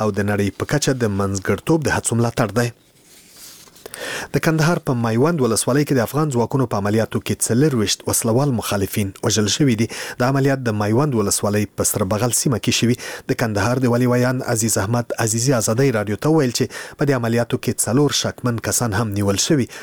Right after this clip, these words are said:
او د طالب وسلوالو د استوګنې، خونې او پټنځایونه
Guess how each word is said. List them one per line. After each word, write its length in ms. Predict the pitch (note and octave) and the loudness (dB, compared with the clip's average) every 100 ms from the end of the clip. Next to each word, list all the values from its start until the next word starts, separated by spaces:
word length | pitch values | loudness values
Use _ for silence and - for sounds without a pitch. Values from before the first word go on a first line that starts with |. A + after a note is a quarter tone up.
| - B2+ | -6 -2
او 40 | A#2+ G#2 | 0 -2
د 100 | - | -2
طالب 260 | G#2 G#2+ G2+ | 0 2 0
وسلوالو 520 | - A#2+ A#2+ B2+ A#2+ | 0 2 2 2 0
د 220 | G#2 G2+ F#2+ | 0 -2 0
استوګنې، 520 | - - B2 A#2+ A#2+ - - - - | -2 0 2 2 0 -2 -12 -16 -2
خونې 320 | D3+ D3+ D3+ D#3 - _ _ _ - | 2 4 4 0 -6 _ _ _ -2
او 160 | A2+ A2+ - | 0 0 0
پټنځایونه 640 | A#2 G#2+ G#2 G#2 G#2+ D3 | -2 -2 0 2 4 4